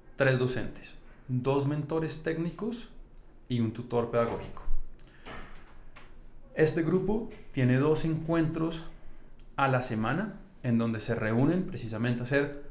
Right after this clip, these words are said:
transferencia de conocimiento, eh, dudas y preguntas, trabajo en equipo, colaboración, etcétera. Ahora,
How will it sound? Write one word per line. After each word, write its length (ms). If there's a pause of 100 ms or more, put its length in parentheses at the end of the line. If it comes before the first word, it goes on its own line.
(100)
transferencia 500
de 40
conocimiento, 1080 (440)
eh, 300
dudas 300
y 60
preguntas, 840
trabajo 260
en 60
equipo, 600
colaboración, 840
etcétera. 440 (760)
Ahora, 300